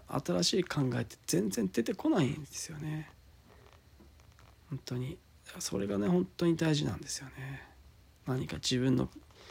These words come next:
今までこう、こう思ってたことが、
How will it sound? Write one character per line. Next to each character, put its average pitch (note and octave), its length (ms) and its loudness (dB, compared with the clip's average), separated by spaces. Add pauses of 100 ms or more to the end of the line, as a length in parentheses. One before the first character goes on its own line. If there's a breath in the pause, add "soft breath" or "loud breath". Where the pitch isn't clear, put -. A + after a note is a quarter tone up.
(360 loud breath)
今 D3 180 8
ま C3 80 4
で A#2 220 2 (420)
こ - 240 -2
う、 - 40 -12
こ D#3+ 240 6
う - 20 8
思 D#3 160 8
っ D#3+ 60 4
て - 100 -10
た F#2 140 0
こ - 120 -2
と - 240 2 (120)
が、 - 260 2